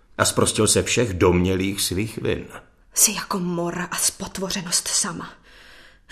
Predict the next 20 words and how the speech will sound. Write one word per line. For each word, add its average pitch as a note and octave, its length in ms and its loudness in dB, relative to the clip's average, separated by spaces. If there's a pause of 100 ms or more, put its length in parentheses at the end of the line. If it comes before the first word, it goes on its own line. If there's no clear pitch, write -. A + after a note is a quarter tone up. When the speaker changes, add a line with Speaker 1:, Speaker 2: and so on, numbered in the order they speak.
(220)
Speaker 2:
Dovol D#4+ 320 6
mi, C4+ 120 0
prosím, G#3+ 460 0
do A3+ 80 4
chřtánu G3+ 520 -2
ti G3+ 160 -4
vrazit G3 480 -6
úplný C#4 440 2
počet C#4 400 -4
skutečných G#3 880 2
tvých - 360 -2
vin. D#3+ 400 -6 (500)
Speaker 1:
Jste - 140 0
krásnější, A#2+ 760 2
než G#2+ 260 0
slova B2 460 0
popsat - 480 -6
mohou. C#2+ 580 -10 (160)
Vyslyšte E3 580 -4
mě. - 280 -12